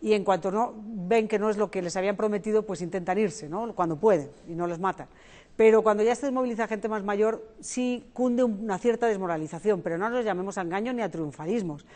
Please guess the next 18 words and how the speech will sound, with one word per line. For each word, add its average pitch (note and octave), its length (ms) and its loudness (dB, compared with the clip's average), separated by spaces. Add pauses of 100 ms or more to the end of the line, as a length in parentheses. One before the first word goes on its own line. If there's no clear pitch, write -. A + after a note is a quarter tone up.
(120)
Es - 60 -20
decir, F3 240 0
la F3 100 2
farc A3 240 0
sigue B3 260 2
siendo A#3+ 220 2
una A#3 60 0
estructura F3+ 400 -4
sólida, G3+ 360 2
ellos G3 220 -2
tienen A#3 240 0
una A3+ 140 -2
capacidad F3 380 -6
de G#3 40 0
reemplazo G#3 540 -4 (500)
muy, G3 460 0
muy G3 180 0
fuerte. G3 500 4